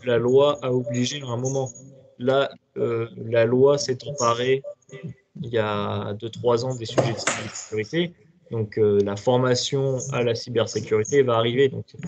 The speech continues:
d'un moment, on va avoir plusieurs, euh, silos, plusieurs blocs de sécurité qu'il va falloir, euh, euh, soit on converge nos efforts parce que faire de la sensibilisation, faire de la prévention,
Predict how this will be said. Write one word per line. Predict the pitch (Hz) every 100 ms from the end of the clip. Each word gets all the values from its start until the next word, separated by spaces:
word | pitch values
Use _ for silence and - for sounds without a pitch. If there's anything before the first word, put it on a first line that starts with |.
| - - -
d'un | 127 123
moment, | 135 160
on | 147
va | 120
avoir | 113 113 -
plusieurs, | 147 143 147 151 139 120
euh, | 117
silos, | - - 147 147 151 151 _ _ _ _ _ _ _
plusieurs | 139 139 131
blocs | 131 143 135
de | 123
sécurité | 120 120 127 123 123 156
qu'il | 156
va | 120
falloir, | 113 120 117 131 139 120
euh, | 113 110 _ _ _
euh, | 98 104
soit | - 147 156
on | 139 117 113 113
converge | - 127 131 131 131
nos | 123
efforts | 120 117 135 139 -
parce | 101 -
que | 120 120 117 _ _ _
faire | - 120
de | 127
la | 123
sensibilisation, | 135 - 131 127 127 - 139 135 135
faire | - 120
de |
la | 117
prévention, | 110 123 120 117 - 131 131 135